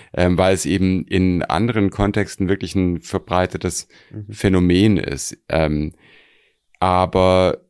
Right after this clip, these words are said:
Speaker 1: das bedeutet natürlich nicht, dass es nicht sowas geben kann eben, ne? Und was man ja schon wahrnehmen kann, ist, dass es schon immer wieder, ähm,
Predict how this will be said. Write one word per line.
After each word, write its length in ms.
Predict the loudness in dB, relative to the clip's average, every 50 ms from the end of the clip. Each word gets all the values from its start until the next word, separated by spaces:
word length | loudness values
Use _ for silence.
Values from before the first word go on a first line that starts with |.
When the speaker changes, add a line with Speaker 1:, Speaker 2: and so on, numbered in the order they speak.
| _ _ _
Speaker 1:
das 160 | -2 -2 -2
bedeutet 500 | -2 _ 0 2 4 4 4 2 0 -2
natürlich 400 | -2 -2 -2 0 0 0 0 2
nicht, 200 | 0 -2 0 0
dass 140 | -2 -2 -2
es 140 | -2 -8 -4
nicht 220 | -4 -4 -4 -4
sowas 560 | -4 -2 0 2 0 0 -2 -6 -10 -12 -12 -6
geben 340 | -2 -2 0 0 0 -4 -4
kann 380 | -4 -4 -2 0 0 0 -2
eben, 320 | -4 -6 -8 -10 -12 -10 -8
ne? 220 | -8 -6 -6 -6
Und 340 | -6 -4 -4 -4 -4 -6 -8 -12
was 360 | -4 -4 -4 -2 -4 -8 -14 -16 -8
man 480 | -6 -4 -2 -2 -2 -4 -6 -6 -8 -8
ja 160 | -8 -6 -6 -6
schon 360 | -4 -2 -2 -2 -2 -2 -2
wahrnehmen 540 | -2 -2 -2 -2 -2 -2 -2 -2 -2 -4 -6
kann, 280 | -6 -8 -6 -6 -6
ist, 340 | -4 -4 -6 -6 -6 -10 _ _ -20 -20 -20 -20 _ _ _
dass 220 | -2 -2 -2 -2
es 180 | -6 -6 -6 -8
schon 320 | -4 -2 0 0 0 0
immer 300 | 0 -2 0 0 0 0
wieder, 380 | 0 -2 0 0 0 0 -2 -4 _ _ _ _ _ -20 _ _ _ _ _ _ _
ähm, 460 | -4 -2 0 2 2 0 -2 -4 -8